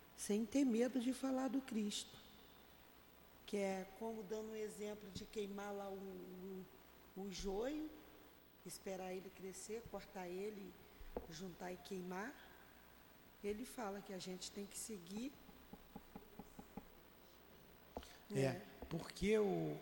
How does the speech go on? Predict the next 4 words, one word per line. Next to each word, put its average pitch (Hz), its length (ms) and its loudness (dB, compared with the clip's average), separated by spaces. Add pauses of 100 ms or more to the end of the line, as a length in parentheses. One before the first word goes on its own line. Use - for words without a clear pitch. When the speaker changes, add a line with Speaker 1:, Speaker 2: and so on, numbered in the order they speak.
(120)
Speaker 2:
o, 123 920 4 (1400)
o, 131 60 0 (480)
o 113 160 -4
Carmen, 113 420 2